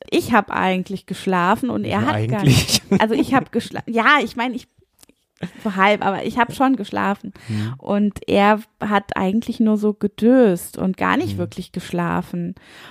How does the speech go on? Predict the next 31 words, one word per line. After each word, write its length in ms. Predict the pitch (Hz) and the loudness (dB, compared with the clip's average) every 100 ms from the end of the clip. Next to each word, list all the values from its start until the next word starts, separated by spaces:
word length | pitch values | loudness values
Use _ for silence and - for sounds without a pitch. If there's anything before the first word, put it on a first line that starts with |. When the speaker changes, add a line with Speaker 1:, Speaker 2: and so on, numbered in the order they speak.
| 202 | -20
Speaker 1:
Und 460 | - 190 185 180 - | -4 0 0 -2 -6
ich 140 | - - | -12 -2
konnte 260 | 240 277 | 0 2
halt 140 | 262 247 | 2 2
dann 140 | 233 | 0
auch 180 | - 269 | 2 2
nicht 140 | 269 | 0
so 60 | 226 | -2
richtig 300 | 254 - - | -4 -6 -2
schlafen, 240 | 247 262 | 0 2
weil 80 | 233 | 0
ich 100 | 233 | -2
immer 180 | - 269 | 0 0
so 100 | 262 | 0
gedacht 300 | 233 254 - | -2 -4 -2
hab, 80 | 254 - - - _ _ _ | -4 -4 -20 -20 _ _ _
„Äh, 340 | 190 196 202 214 - | 0 0 -2 -6 -8
will 100 | 175 | -4
er 120 | 180 | -2
dann 180 | 175 175 | -2 -8
vielleicht 360 | - 180 170 - | -8 -10 -6 -2
doch 160 | 269 - | -2 0
aufstehen 880 | - 240 269 - - 285 294 302 294 | 4 4 2 -4 -6 0 2 2 2
oder 200 | 226 208 | 2 2
mal 400 | 208 202 202 214 - - - | 2 2 0 -4 -14 -20 -20
spielen 640 | - - 233 302 359 320 302 | -18 -10 -6 -2 0 2 2
oder 220 | 269 226 | 2 2
irgendwie 200 | - 277 | 2 2
so?“ 120 | 285 285 | 2 2
Aber 260 | 233 214 | 2 4
das 160 | 208 | 2